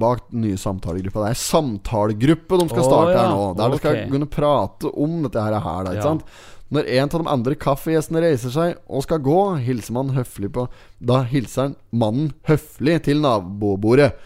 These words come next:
Speaker 1: «Godt nyttår, jenter», sier han. Er dette her, er dette tilfeldighet? Er dette her,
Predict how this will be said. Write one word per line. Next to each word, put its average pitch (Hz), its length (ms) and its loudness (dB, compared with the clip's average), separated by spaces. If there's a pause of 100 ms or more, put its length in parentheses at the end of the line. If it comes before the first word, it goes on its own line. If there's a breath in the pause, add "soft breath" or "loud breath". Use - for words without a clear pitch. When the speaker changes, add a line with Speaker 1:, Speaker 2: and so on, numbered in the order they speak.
(260 loud breath)
Speaker 1:
«Godt 160 240 6
nyttår, 202 360 4
jenter», 240 400 2
sier 170 200 2
han. - 100 -6
Er 151 80 4
dette 135 180 -2
her, 131 200 -2
er 135 240 -2
dette 135 140 -10
tilfeldighet? 117 520 -2 (260 loud breath)
Er 135 100 4
dette 143 220 0
her, 123 280 0